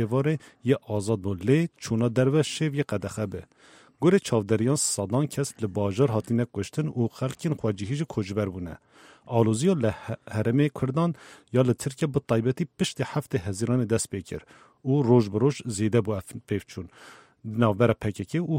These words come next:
Hêzên Evlekariya Tirk de. Piştî Kurtên Kurd dest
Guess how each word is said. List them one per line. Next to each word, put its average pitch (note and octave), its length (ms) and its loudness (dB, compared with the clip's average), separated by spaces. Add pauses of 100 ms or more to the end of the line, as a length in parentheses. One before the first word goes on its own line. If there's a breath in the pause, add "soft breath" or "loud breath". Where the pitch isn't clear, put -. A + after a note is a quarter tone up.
Hêzên C#3 300 2
Evlekariya G#2 460 -4
Tirk F2 280 -12
de. D#2+ 120 -8 (540 soft breath)
Piştî C#3 520 2 (400 soft breath)
Kurtên C#3 340 2
Kurd C3+ 260 -2
dest A#2 180 2